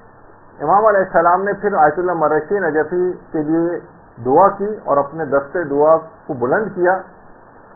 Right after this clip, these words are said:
और ये दुआ दी कि "परवरदिगारा, तुझे अपनी पैगंबर और उनकी आल का वास्ता।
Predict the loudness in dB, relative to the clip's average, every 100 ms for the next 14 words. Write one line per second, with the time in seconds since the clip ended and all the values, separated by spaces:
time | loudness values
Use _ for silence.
0 | -20 -16 2 6 8 6 4 0 2 6
1 | 6 4 0 -12 -20 -20 -10 -10 -8 2
2 | 2 4 2 2 0 2 4 4 4 2
3 | -2 0 -2 -4 -8 0 0 2 -2 2
4 | 2 2 0 -4 -4 -6 2 4 4 4
5 | 4 4 2 -2 -8